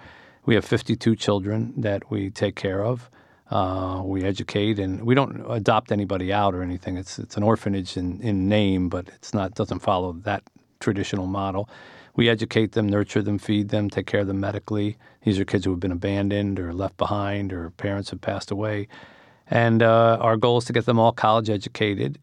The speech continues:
and then back to Haiti to make their country better and maybe one day put us out of business. So that's my involvement with Haiti.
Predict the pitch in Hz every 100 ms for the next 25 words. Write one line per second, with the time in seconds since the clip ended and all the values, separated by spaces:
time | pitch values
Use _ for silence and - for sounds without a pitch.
0 | - 113 104 107 107 104 107 104 - 101
1 | 110 107 113 123 - - - _ - -
2 | 113 110 107 107 127 117 113 104 113 98
3 | 101 117 127 107 98 98 98 98 98 101
4 | 107 98 - - 95 120 113 113 - -
5 | 101 95 98 113 113 113 104 101 98 -
6 | 120 101 95 98 92 92 98 95 98 92